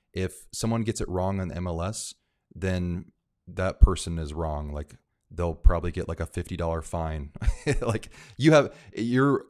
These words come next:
home price is not, uh, you know, static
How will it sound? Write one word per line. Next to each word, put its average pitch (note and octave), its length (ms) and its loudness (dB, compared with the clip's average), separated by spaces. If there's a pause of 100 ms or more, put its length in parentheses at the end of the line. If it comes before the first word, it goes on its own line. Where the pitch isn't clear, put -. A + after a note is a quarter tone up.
home A#2 260 0
price F#2+ 320 4
is F2 120 -10
not, E2+ 280 -4 (500)
uh, E2+ 280 0 (260)
you E2 140 -6
know, D#2 260 -6
static F2 500 -4